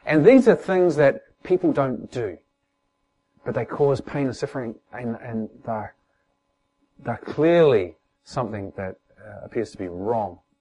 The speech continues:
Earthquakes, tsunamis,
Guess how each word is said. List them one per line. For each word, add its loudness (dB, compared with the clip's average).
Earthquakes, 0
tsunamis, 0